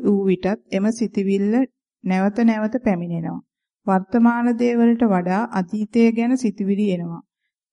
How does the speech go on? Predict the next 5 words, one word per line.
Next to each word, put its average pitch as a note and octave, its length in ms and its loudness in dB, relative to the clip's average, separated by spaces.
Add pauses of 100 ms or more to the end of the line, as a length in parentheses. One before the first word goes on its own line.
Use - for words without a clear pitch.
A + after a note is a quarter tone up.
තමාව, G#3+ 440 2 (680)
තමාට G3+ 420 -2
සම්බන්ධ G3+ 680 -2
ළඟ G3 320 -2 (160)
ආසන්න F#3+ 460 -2